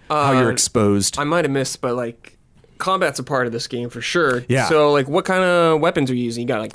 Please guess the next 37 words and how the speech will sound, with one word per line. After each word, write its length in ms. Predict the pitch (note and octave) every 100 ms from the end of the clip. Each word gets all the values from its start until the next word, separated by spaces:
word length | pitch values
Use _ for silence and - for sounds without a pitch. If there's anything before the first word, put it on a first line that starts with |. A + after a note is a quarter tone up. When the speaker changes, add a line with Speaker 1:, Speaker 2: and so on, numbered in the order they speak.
| - -
Speaker 2:
I 100 | C#3+
assume, 300 | B2+ F3+ E3
like, 140 | C#3+
a 80 | A2+
sword. 500 | - - F3+ F3+ F3
You 80 | C#3+
got 80 | D3+
anything 500 | D#3 C#3+ C3 B2 - - -
different 460 | C#3+ E3+ G3+ G3+ F#3+
like 100 | G3+
Speaker 1:
I 100 | D#3
was 160 | E3+
Speaker 2:
that? 40 | D#3
Speaker 1:
a 20 |
fan 280 | - D#3+ D#3
of 100 | C3
the 60 |
dual 360 | A2+ A#2 C#3+ D3
axes. 540 | C3 C#3+ - A3 B3 -
That 140 | D3
was 140 | D3+ B3+
my 100 | C3
Speaker 2:
Okay. 80 |
Speaker 1:
fan. 220 | C3+ C#3+ A#2+
There's 160 | G#2+
more 200 | B2 B2
kind 160 | B2 B2
of, 80 | A2
like, 120 | G2+
spin 260 | - C#3+ B2+
attacks, 560 | - A#2+ A2+ A2 -
and 120 | G2+
it's 160 | F#2+ -
easier 220 | G2+ G2+
to, 40 | F#2
like, 100 | F#2
switch, 540 | - A2+ - - -